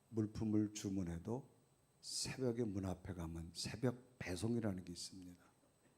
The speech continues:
정말 빠릅니다. 그래서 우리나라를 배달의 민족이라고 하는 것 같아요.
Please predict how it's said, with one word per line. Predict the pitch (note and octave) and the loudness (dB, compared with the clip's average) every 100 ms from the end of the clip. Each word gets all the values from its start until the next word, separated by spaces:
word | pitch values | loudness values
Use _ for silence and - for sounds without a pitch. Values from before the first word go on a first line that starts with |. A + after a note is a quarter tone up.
| _ _ _ _ _ _ _ _ _ _ - | _ _ _ _ _ _ _ _ _ _ -12
정말 | F2 F#2+ G#2 | -4 2 2
빠릅니다. | G#2+ D#3+ C#3+ C3 E2+ - - _ _ _ _ _ _ _ _ _ _ _ _ _ _ - | 4 4 4 2 -4 -10 -16 _ _ _ _ _ _ _ _ _ _ _ _ _ _ -8
그래서 | - G#2+ G#2 A#2 A2+ - - - - _ _ _ - | 0 2 4 4 4 2 -16 -20 -20 _ _ _ -4
우리나라를 | G2 G2+ G2+ F#2+ F#2+ A#2 A#2 | 0 2 2 2 2 0 0
배달의 | - E2+ G2+ G2+ G2 | -2 4 6 8 6
민족이라고 | F#2+ F2+ F2+ E2+ E2+ D2+ E2+ | 4 0 -4 -6 -8 -8 -10
하는 | E2+ F#2+ | -12 -12
것 | G2 | -16
같아요. | - | -14